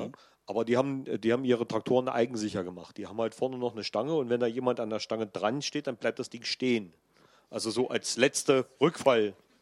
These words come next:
Speaker 1: So richtig harte Mechanik, echt?
Speaker 2: Genau,
Speaker 1: So im
Speaker 2: harte,
Speaker 1: Sinne?
Speaker 2: gen-, genau, ganz harte Mechanik.
Speaker 1: Also, ja, wenn ich mir dann an meinen Porsche so eine Stange ranste-,
Speaker 2: Naja, das
Speaker 1: aber ja, also für die Landwirtschaft, ja, ich weiß, die sind auch extrem weit, weit voran, was die
Speaker 2: Ja.
Speaker 1: Automatisierung,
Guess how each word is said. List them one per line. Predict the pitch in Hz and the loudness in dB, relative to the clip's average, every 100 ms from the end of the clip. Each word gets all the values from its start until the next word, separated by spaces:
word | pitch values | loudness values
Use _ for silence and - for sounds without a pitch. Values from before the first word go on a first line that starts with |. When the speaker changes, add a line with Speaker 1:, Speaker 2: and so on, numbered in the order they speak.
| - | -10
Speaker 1:
So | - | -2
richtig | 123 143 135 - - | 4 4 2 -2 10
harte | 156 196 | 12 12
Mechanik, | 165 - 165 190 113 | 6 10 10 10 6
echt? | 123 180 | 8 8
Speaker 2:
Genau, | 151 | 8
Speaker 1:
So | 151 | 8
im | 160 | 8
Speaker 2:
harte, | 160 185 | 8 6
Speaker 1:
Sinne? | 262 | 6
Speaker 2:
gen-, | 202 233 - | 8 8 6
genau, | 240 123 90 | 8 6 6
ganz | 175 180 | 2 6
harte | 170 | 4
Mechanik. | 165 151 135 110 - - | 6 6 6 4 -2 4
Speaker 1:
Also, | - 127 127 127 120 - | 10 10 10 8 6 4
ja, | 123 120 | 6 10
wenn | 120 147 | 10 8
ich | - | 6
mir | 147 | 8
dann | 143 139 | 8 8
an | 123 | 8
meinen | 123 135 | 8 4
Porsche | - 208 220 156 | 8 8 8 4
so | 156 | 4
eine | 156 | 2
Stange | - 196 220 147 | 4 4 6 6
ranste-, | 131 123 - 127 - - - - 98 | 4 2 -4 -6 -6 -16 -16 -16 -4
Speaker 2:
Naja, | 92 117 | 4 8
das | 151 | 12
Speaker 1:
aber | 151 | 12
ja, | 165 | 12
also | 160 135 | 10 10
für | 156 | 10
die | |
Landwirtschaft, | 139 220 220 - 165 - | 10 10 6 8 8 10
ja, | 139 | 8
ich | 123 | 10
weiß, | 127 113 | 8 6
die | 190 | 4
sind | 170 | 6
auch | 156 131 | 6 8
extrem | 135 - 156 160 | 2 4 4 6
weit, | 139 135 - - | 8 6 4 4
weit | 131 127 | 6 6
voran, | - 120 127 143 | 6 10 10 10
was | 123 | 4
die | - | 6
Speaker 2:
Ja. | 117 | 2
Speaker 1:
Automatisierung, | 123 120 107 104 160 147 127 - | 4 2 2 2 -2 0 -2 -6